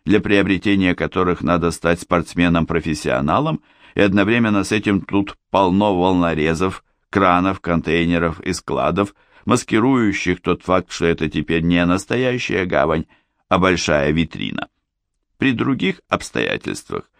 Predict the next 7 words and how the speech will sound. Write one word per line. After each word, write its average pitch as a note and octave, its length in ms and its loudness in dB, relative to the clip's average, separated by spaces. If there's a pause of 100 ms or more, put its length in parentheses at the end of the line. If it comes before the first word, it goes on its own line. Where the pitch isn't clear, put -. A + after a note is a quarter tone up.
(240)
поездка B2+ 520 2
по F2+ 320 0
Фрихауну F#2+ 880 0 (300)
показалась G#2+ 560 2
бы G#2 160 0
мне G#2+ 220 2
удовольствием. C#2 920 -2